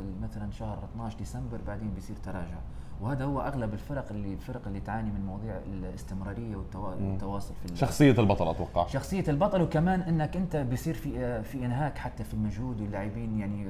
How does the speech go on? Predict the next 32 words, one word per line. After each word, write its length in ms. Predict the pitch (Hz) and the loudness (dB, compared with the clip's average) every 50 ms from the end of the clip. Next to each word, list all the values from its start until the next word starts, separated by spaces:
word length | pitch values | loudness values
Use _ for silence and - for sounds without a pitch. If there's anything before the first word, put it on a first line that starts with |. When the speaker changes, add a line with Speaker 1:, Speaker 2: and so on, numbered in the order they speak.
| 98 98 92 | -4 -4 -4
Speaker 1:
بالس-، 640 | 107 107 107 107 - - - - 104 95 98 - - | -2 -2 -2 -2 -4 -6 -6 -6 -4 -4 -4 -4 -4
المباريات 580 | 101 101 110 107 101 110 110 117 123 123 120 | -4 0 0 2 2 4 4 4 2 2 0
الكثيرة 440 | 110 107 - - 131 127 120 113 107 101 | -2 -6 -4 -4 -4 -2 0 0 -2 -2
خلاص، 380 | - - 120 123 110 - - | -2 -4 -4 -2 -4 -4 -4
يعني 180 | 98 95 101 104 | -4 -4 -2 -2
أنت 380 | 107 107 - 110 104 104 104 - - - - - - - - - - | -2 -2 -2 -4 -4 -4 -4 -6 -8 -10 -8 -8 -8 -8 -8 -8 -4
لو 80 | 92 101 | 0 0
هم 180 | 113 131 127 117 | 2 2 2 0
استمروا 380 | 110 - 117 120 127 120 - | 0 0 0 2 2 2 2
مثلًا 220 | 113 110 107 101 92 | 0 0 0 -2 -4
في 80 | - | -4
الشامبيونز 460 | 101 - - 123 110 107 98 101 95 | -4 -4 -2 0 0 0 0 0 0
أو 100 | 95 95 | 0 0
دخلوا 300 | 98 90 - - 110 98 | 0 0 -2 -2 -2 -4
اليوروبا 420 | 98 98 98 101 101 110 - - 101 | -2 -2 -2 -2 -4 -4 -4 -4 -4
ليج 140 | 113 113 98 | -4 -2 -2
بيصير 300 | 95 - - 120 110 104 | -4 -4 -4 -4 -2 -2
مثلًا 240 | 110 107 101 104 104 | -2 -2 -2 -2 -4
في 140 | 98 - 104 | -4 -4 -4
ثلاث، 180 | - 104 104 95 95 92 | -4 -4 -4 -4 -2 -2
بيدخل 280 | 107 120 - - 98 | -2 -2 -2 -2 -2
عليك 180 | 92 107 107 107 - | 0 0 -2 -2 -4
كأس 320 | - 110 110 - - - | -4 -4 -4 -4 -6 -4
إيطاليا 540 | 104 104 - 104 - 127 120 113 104 98 98 - - - - - | -4 -4 -4 -4 -2 -2 0 0 0 -2 -4 -4 -6 -8 -6 -4
بيصير 220 | 107 - - 113 | -4 -2 0 0
مرات 260 | 110 110 110 117 113 | 2 2 2 0 -2
في 100 | - 120 | -2 -6
ثلاث 220 | 107 - 107 107 113 | -4 -4 -4 -2 -2
مباريات 420 | 107 104 110 113 120 120 107 - | -2 -2 -2 -2 -2 -2 -2 -2
بالأسبوع 460 | - 98 98 - - 101 107 104 95 90 - | -4 -4 -6 -6 -6 -4 -4 -2 -4 -4 -4
أو 100 | - 98 | -4 -4
هيك، 140 | 101 107 107 | -4 -4 -4